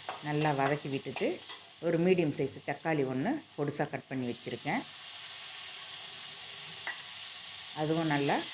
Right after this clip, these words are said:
வதங்கட்டும். இது கூடயே நம்ம இப்போ மசாலெல்லாம் போட்டுடலாம்.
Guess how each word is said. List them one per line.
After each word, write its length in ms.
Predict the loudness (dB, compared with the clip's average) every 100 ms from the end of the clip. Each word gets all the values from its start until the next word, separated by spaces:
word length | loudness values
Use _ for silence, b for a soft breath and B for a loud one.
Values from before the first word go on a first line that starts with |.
| 2
வதங்கட்டும். 520 | 2 4 2 2 0 0 -2 -4 -6 -6 -4 -4 -4 -4 -4 -6 -6 -4 -4 -4 -6 -6 -4 -4 0
இது 80 | 2 2
கூடயே 240 | 4 6 6
நம்ம 180 | 6 4
இப்போ 100 | 2 2 2
மசாலெல்லாம் 540 | 4 4 6 4 2 0
போட்டுடலாம். 560 | -2 0 0 2 2